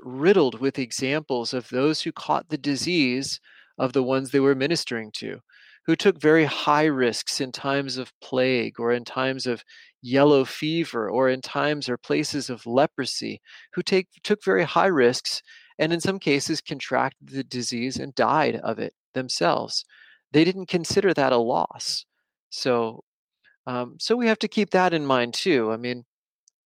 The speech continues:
we don't need to be cavalier about things. We don't wanna bring death to people who are not prepared for death. But, um, you know, insofar as, as we are prepared for death, as we have a relationship with Christ,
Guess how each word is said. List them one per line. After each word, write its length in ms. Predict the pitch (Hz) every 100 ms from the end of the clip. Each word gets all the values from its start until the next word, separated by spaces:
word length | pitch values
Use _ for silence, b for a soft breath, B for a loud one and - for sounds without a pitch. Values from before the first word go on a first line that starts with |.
| _
we 120 | 131
don't 160 | 160 151
need 160 | 151 143
to 80 |
be 100 | 127
cavalier 640 | 127 - 127 123 127 190 202
about 280 | 175 156
things. 360 | - 156 151 -
We 100 | 151
don't 140 | 156
wanna 180 | 135 139
bring 320 | 123 131 123
death 320 | 120 135 151 -
to 120 | 139
people 400 | - 151 - 127
who 100 | 131
are 160 | 120 113
not 260 | 127 -
prepared 440 | - 113 147 175 156
for 160 | 135
death. 400 | 107 110 135 - _ b b b b b -
But, 240 | 139 135 _ _ _ _
um, 380 | 120 113 107 104 _ _ _ _ _ _ _ _
you 80 | 113
know, 240 | 107 107
insofar 840 | - 139 - 135 - 127 123 127
as, 440 | 120 113 110 - -
as 300 | 110 110 107
we 300 | 120 117 170
are 340 | 156 113 113 139 B B B B
prepared 400 | 143 131 127 123
for 120 | -
death, 320 | 120 113 131 143
as 180 | 123
we 160 | 127 135
have 180 | 139 120
a 60 |
relationship 680 | 120 120 120 120 - 117 123 107
with 160 | 113
Christ, 480 | - 104 113 135 -